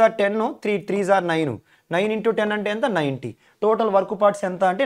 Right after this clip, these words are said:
నైంటీ. So ఇదెంత అంటే నైంటీ బై టెన్. So నైన్, అలాగే నైంటీ బై ఫిఫ్టీన్. నైంటీ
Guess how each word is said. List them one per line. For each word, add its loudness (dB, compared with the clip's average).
నైంటీ. -4
So -4
ఇదెంత 2
అంటే 0
నైంటీ -2
బై 4
టెన్. -2
So -2
నైన్, 4
అలాగే 4
నైంటీ -2
బై 2
ఫిఫ్టీన్. -4
నైంటీ 0